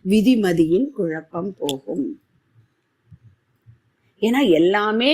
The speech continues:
காரணத்தோட நடக்குது. அப்ப செயலுக்கு விளைவு உண்டு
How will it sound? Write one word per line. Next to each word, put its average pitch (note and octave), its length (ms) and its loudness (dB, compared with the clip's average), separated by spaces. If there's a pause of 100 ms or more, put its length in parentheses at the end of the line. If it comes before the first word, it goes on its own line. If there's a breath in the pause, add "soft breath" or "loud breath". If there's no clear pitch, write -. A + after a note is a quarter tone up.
காரணத்தோட G3+ 800 0
நடக்குது. D#3+ 540 0 (400 loud breath)
அப்ப G3 320 0
செயலுக்கு C#4 800 2
விளைவு A#3+ 540 4 (100)
உண்டு A3+ 400 2